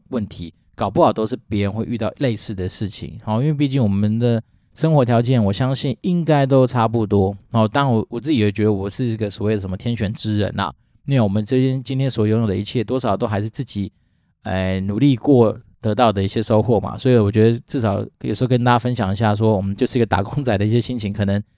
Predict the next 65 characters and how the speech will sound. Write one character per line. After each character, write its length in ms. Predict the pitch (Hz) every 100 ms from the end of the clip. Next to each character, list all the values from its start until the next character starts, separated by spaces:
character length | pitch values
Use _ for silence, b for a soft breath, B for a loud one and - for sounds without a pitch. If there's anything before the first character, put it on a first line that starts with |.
| _ _ _ -
毕 100 | 147
竟 120 | 135
我 20 |
们 60 | 113
都 80 | 120
在 140 | 131
同 160 | 110 110
一 20 |
个 60 | 123
地 140 | 127
方， 260 | 117 113 117
那 80 |
可 60 | 110
能 120 | 98
大 80 | 104
家 80 | 104
就 120 | 107
是 60 | 104
互 140 | 120
相 140 | 110
安 160 | 98 113
慰 120 | 113
一 20 |
下， 160 | 101 98
也 60 | 87
是 120 | 104
一 60 |
个 120 | 95 101
不 120 | 101
错 260 | 120 113
的 80 | 95
一 220 | 95 98
个， 340 | 95 101 95 87 -
呃， 440 | 87 78 - - 139 _ _ _ _ _ _ _ _ _ _ _ _
好 160 | - 98
吗？ 300 | 107 113 113
好， 140 | 98
就 120 | 107 123
这 80 |
样 120 | 113 104
子。 180 | 95 -
好， 200 | 107 113
那 160 | 180
今 200 | 180 180
天 260 | 175 180 180 - _ _ -
财 200 | 131 135
报 160 | 170
白 180 | 131 117
话 220 | 135 135
说， 420 | - 120 120 120 120 _ _ _
想 200 | - 104
说 240 | 113 131
一 140 | 131 117
样 180 | 127 117
持 140 | 110
续 140 | 131
跟 160 | 120 117
大 80 | 120
家 80 | 117
介 160 | 117
绍 180 | 110 104
一 40 |
些， 280 | 101 104 101
就 180 | 98 113
是， 260 | 107 104